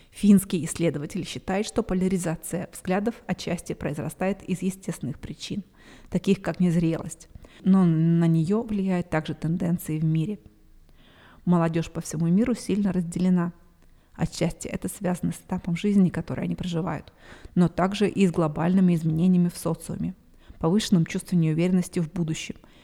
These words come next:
и особенно с неравноправием, заявляет Расмус Мандерстрем –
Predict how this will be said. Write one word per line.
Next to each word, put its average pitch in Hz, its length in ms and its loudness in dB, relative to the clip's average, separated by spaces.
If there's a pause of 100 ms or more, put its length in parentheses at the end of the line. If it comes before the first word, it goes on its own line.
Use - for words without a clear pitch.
(220)
и 160 100 -2
особенно 180 440 2
с - 100 -2
неравноправием, 180 800 2 (240)
заявляет 160 540 -2
Расмус 151 580 -2
Мандерстрем – 165 920 -2